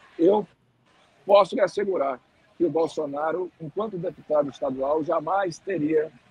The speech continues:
tido a coragem ou ousadia de proferir um voto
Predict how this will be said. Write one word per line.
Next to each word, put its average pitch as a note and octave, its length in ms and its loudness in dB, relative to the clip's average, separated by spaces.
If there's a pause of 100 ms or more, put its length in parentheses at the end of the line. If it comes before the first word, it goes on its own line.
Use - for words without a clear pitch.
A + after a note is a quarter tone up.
(160)
tido F3 360 0
a E3+ 140 2
coragem F3 600 2
ou F#3+ 100 -4
ousadia C3 580 -6 (420)
de C#3 180 -6
proferir E3 500 -2
um F3 80 -6
voto C#3 440 -4